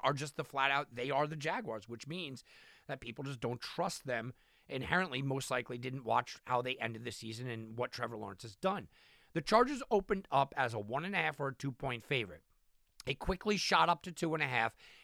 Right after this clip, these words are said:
and now it's settled back down at about two, two and a half. I expected that to happen. The money line is the interesting watch, though, because the money line opened up at minus one twenty, and now it's up to one thirty-five in places like WynnBET. It's up to one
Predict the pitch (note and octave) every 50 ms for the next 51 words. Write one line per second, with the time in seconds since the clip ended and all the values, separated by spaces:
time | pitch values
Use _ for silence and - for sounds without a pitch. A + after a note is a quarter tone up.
0 | - - - F3+ G3 F#3 F#3 G3 B3 C4 - - - - G#3+ A3+ B3 B3 G3 G3+
1 | G#3 G3+ E3 - F#3 D#3+ D#3+ F3 F3 F3+ E3+ E3 E3 D#3 - - - G3 G3 F#3
2 | - - - E3+ D#3 D#3+ D#3+ D3+ D3 F#3+ B3 G#3+ - - - _ _ _ _ _
3 | _ _ _ _ - - G3+ C#4+ C#4+ - - - - - - G#3+ A#3+ C#4+ - -
4 | D#3+ C3 A#2+ A#2 A#2+ D3 D3+ D#3 C3+ - C#3+ C#3 B2+ E3+ G3+ G3 D#3+ A#2+ A#2+ B2
5 | C#3 C#3 C#3+ D3 E3+ A#3+ F4 G#4+ G#4+ E4+ A3+ F#3 E3+ E3 D#3+ D#3 C#3+ B2+ D#3 D3+
6 | D3+ D3+ C#3 - - B2+ - - C#3 C#3+ D#3+ G#3 A3+ - - - - - - -
7 | - - - - - - - - - E3 G#3 F3+ D3+ G3 F#3+ G#3+ C4 D#4 E4+ D#4
8 | B3+ A#3 A3 G#3 G3 F#3 F3+ - F3 E3+ E3 E3 - C#3 C3 B2+ C3 B2+ C3 C#3+
9 | F#3 A3 C4 A#3+ - - C#3 C#3 C#3+ E3+ F#3 G3+ F#3 - - - - C3+ D3 D3+
10 | F3 - - A#3+ B3 A3 - _ _ _ - - _ - D#3+ F3 E3+ D#3+ D#3 D3+
11 | F3 G#3+ C#4 E4 C4+ - - - F#3+ - - - E3 C#3 B2 A#2 C3 E3+ G#3+ A3+
12 | - - F3 E3+ E3+ E3+ E3 C#3+ - C3 C3+ D3+ E3+ D#3+ C#3 B2 A#2+ - C3+ C3
13 | - - C3 A2+ A#2+ A#2 - - C#3 C#3+ D3 C#3+ A#2 G2+ G2 G#2 G#2+ - - D3
14 | - D3+ C#3+ C3+ C#3+ E3 F3 F#3+ F#3